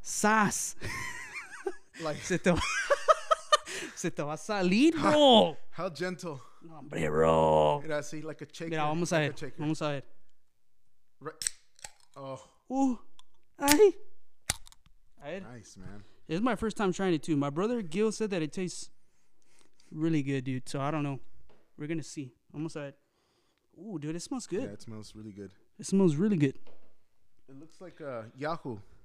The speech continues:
Speaker 2: the
Speaker 1: Yeah,
Speaker 2: cho-,
Speaker 1: that's what it
Speaker 2: the
Speaker 1: looks like to
Speaker 2: chocolate
Speaker 1: me.
Speaker 2: thing.
Speaker 1: Vamos a ver. Dale un prueba.
Speaker 2: Whoa.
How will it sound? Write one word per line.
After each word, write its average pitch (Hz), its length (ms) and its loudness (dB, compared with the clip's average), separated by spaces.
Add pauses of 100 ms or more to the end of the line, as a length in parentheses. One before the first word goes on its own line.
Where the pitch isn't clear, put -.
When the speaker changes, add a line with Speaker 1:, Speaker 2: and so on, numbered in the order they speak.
Speaker 2:
the 160 120 0
Speaker 1:
Yeah, 190 80 2
Speaker 2:
cho-, 185 400 6
Speaker 1:
that's 190 120 2
what 233 80 8
it - 40 6
Speaker 2:
the 196 40 2
Speaker 1:
looks 214 160 2
like 196 120 -4
to 131 40 -6
Speaker 2:
chocolate 185 200 -4
Speaker 1:
me. 185 180 -8
Speaker 2:
thing. 110 140 -12 (1300)
Speaker 1:
Vamos 143 180 -4
a 151 80 4
ver. 170 160 0 (260)
Dale 151 120 -8
un 160 80 -4
prueba. 190 260 -6 (1500)
Speaker 2:
Whoa. 113 480 -2